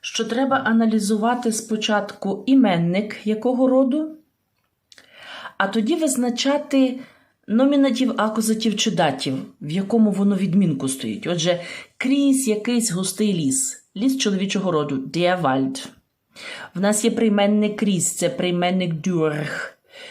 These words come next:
Durch вимагає після себе тільки акузатива. Отже, чоловічий рід в акузативі einen. Durch einen dichten Wald.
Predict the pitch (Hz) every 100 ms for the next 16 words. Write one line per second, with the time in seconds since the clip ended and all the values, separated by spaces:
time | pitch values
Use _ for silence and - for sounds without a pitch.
0 | - _ 147 180 196 226 226 214 214 196
1 | 185 180 196 196 208 202 190 185 180 190
2 | 190 202 196 196 220 - 175 175 170 143
3 | 151 131 127 - 175 147 165 - 185 185
4 | 208 - 190 165 - 160 180 147 147 147
5 | 151 143 135 131 139 135 220 156 143 131
6 | 127 - - - - - - 214 175 151
7 | - - - 294 320 302 311 302 277 269
8 | 208 196 - 214 208 196 147 127 127 -
9 | -